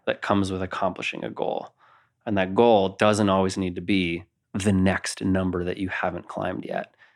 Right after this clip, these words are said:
It doesn't need to always be that. It can be, and it was that for a long time for me, but we literally, my, you, uh, you know, you and I were chatting with my wife earlier in, in the garage climbing, and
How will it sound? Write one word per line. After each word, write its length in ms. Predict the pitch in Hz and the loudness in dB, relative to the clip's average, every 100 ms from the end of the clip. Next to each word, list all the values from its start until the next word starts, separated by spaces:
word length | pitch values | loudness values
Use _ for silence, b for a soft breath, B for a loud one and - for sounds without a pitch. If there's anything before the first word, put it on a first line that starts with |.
| - | -10
It 180 | 110 - | -10 0
doesn't 340 | 104 101 110 | 2 4 2
need 280 | 107 101 95 | 4 2 2
to 120 | - - - | -2 -8 0
always 460 | 101 95 95 92 | 4 4 4 2
be 180 | 90 92 | -2 -2
that. 160 | 87 101 | 0 0
It 120 | 113 | -2
can 300 | - 151 151 | 2 4 6
be, 120 | 104 | 4
and 80 | 95 | 2
it 80 | 98 | 4
was 300 | 117 131 113 | 6 6 4
that 220 | 92 - | 0 0
for 220 | - 95 | -2 -2
a 60 | 90 | 0
long 240 | 98 107 104 | 4 4 4
time 280 | 104 107 | 2 0
for 100 | 101 92 | 0 -4
me, 180 | 85 | -6
but 320 | 82 90 87 - b b b b b b b b _ _ _ _ _ _ | -6 -4 -4 -6 b b b b b b b b _ _ _ _ _ _
we 120 | 117 | 4
literally, 460 | 110 110 107 107 104 | 6 6 6 4 2
my, 160 | - 107 | 2 -2
you, 140 | - - | -2 -2
uh, 260 | 107 - - | -2 -2 -4
you 140 | - | -2
know, 100 | 87 | -2
you 180 | 87 92 | -2 -2
and 80 | 98 | 0
I 80 | 95 | 0
were 60 | 92 | 0
chatting 320 | - 101 92 | 0 -2 0
with 200 | 92 - _ _ _ _ - | -4 -6 _ _ _ _ -4
my 140 | 104 | 0
wife 300 | 95 92 92 | 2 2 0
earlier 420 | 110 101 95 92 - | 0 0 0 -2 -6
in, 220 | 127 - - | -8 -8 -4
in 140 | 101 | -2
the 80 | 98 | -2
garage 320 | 101 95 95 | 0 0 0
climbing, 400 | - 101 98 95 | -2 -2 -2 -2
and 120 | 92 | -4